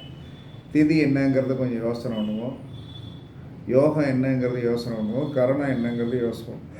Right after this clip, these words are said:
யோசனை பண்ணுவோம். அப்ப கரணம் காரிய வெற்றி, கரணம் காரிய வெற்றி அப்படின்னு சொல்லி வரும்போது, இன்றைய நாள் என்ன கரணம் ஓடுகிறதோ அந்த கரணம் தான்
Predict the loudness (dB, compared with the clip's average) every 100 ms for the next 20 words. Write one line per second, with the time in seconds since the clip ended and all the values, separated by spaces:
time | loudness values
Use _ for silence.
0 | -14 -14 0 4 4 4 0 -2 -6 -12
1 | -16 -18 -18 -18 -18 -18 -18 -18 -18 -18
2 | -18 -14 -12 -12 -10 -8 -10 -10 -14 -14
3 | -12 -4 0 2 4 2 2 2 4 4
4 | 2 0 -2 -2 0 2 2 2 0 2
5 | 0 0 -2 -2 -2 -2 -4 -4 -6 -6
6 | -8 -10 -10 -8 -6 -2 -2 -2 -8 -16
7 | -16 -14 -14 -8 -2 2 4 4 4 4
8 | 2 2 2 2 2 0 0 -2 -2 -2
9 | -2 -2 -4 -6 -8 -8 -10 -10 -10 -10
10 | -10 -10 -12 -12 -14 -16 -14 -14 -12 -12
11 | -12 -12 -12 -12 -12 -12 -12 -12 -10 -4
12 | 0 2 4 2 0 2 2